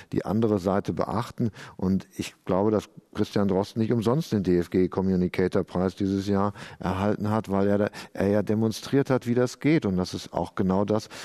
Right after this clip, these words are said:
warum wir jetzt eigentlich hier diesen Podcast ja machen wollen, an, äh, anstatt die lange Nacht der Wissenschaft zum Beispiel nur ausfallen zu lassen,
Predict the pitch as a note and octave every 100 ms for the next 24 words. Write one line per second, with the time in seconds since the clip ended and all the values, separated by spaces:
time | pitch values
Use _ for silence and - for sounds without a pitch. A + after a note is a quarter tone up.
0 | - - F#2+ F2+ G#2 G#2 G2 - - -
1 | G2+ G2+ - B2 A2 G2 G2+ - D3 -
2 | A2+ A2+ - A2+ G#2+ A2 C3 A2 F#2+ G#2+
3 | A2+ A2+ - - - G2 G#2 A2 - G3+
4 | G3 - G3+ - - - - C3 G#2+ G2+
5 | G2+ - G2+ G2+ A2 G#2+ G#2+ - A2 G#2
6 | - A2 G2+ C#3 - G2+ F#2+ F2 F#2 E2
7 | F2+ G2+